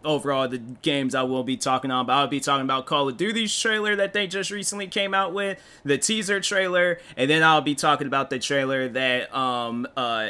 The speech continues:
Electronic Arts, E A Games, um, what they've shown from Battlefield. And honestly, Battlefield twenty forty-two, it looked like it's gonna be a good game. 'Cause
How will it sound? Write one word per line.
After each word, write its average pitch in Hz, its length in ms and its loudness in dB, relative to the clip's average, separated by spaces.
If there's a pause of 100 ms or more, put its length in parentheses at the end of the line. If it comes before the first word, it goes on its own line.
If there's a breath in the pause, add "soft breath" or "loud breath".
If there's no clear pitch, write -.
Electronic 131 720 -2
Arts, 123 480 -2
E 139 140 0
A 127 120 2
Games, 117 640 -6
um, 117 320 -4
what 117 220 -4
they've 156 260 4
shown 117 380 -6
from 117 260 -6
Battlefield. 113 720 0 (540 loud breath)
And 156 300 8
honestly, 262 800 4 (180)
Battlefield 170 720 6
twenty 160 240 -2
forty-two, 139 600 0
it 123 140 -2
looked 143 180 -2
like 131 220 0
it's 127 160 -6
gonna 123 200 -4
be 123 120 -4
a 113 80 -6
good 110 260 -6
game. 117 220 -8
'Cause 180 280 2